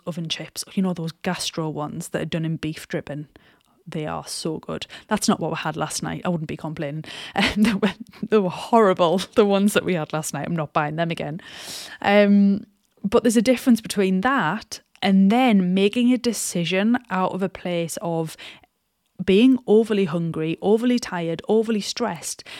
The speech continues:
and almost a "that'll do" mentality because I couldn't be bothered and because I had not thought ahead. And whilst I don't want to stay in that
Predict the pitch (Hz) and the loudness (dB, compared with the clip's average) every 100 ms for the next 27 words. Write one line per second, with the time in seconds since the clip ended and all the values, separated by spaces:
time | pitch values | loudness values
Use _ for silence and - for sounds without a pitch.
0 | - - 196 - 202 220 226 - 185 - | -16 -2 0 2 4 4 2 0 -2 -2
1 | 175 185 190 - 175 143 185 165 175 233 | -2 -2 -2 -2 -4 -2 -2 0 0 -2
2 | - - 190 185 - 180 175 - 196 202 | -6 -4 -2 -2 -4 -4 -2 -2 -2 -2
3 | 202 180 175 - - 175 165 170 170 175 | -4 -6 -8 -10 -8 -6 -4 -6 -6 -6
4 | 147 151 - - 175 156 - _ - 175 | -6 -8 -10 -6 -6 -6 -10 _ -10 -6
5 | 190 170 - - 208 185 180 175 202 180 | -4 -4 -6 -8 -4 -4 -4 -2 -2 -2
6 | 170 - - - - _ 196 170 - - | -6 -12 -18 -18 -20 _ -2 -2 -2 0
7 | 247 156 - - 196 190 185 - - - | 0 0 -6 -4 -2 0 -2 -6 -16 -20
8 | - - _ _ _ _ - 190 208 262 | -20 -20 _ _ _ _ -8 2 4 4
9 | - 226 220 196 190 - 190 170 170 160 | 2 2 4 4 2 -2 -2 -2 -2 -4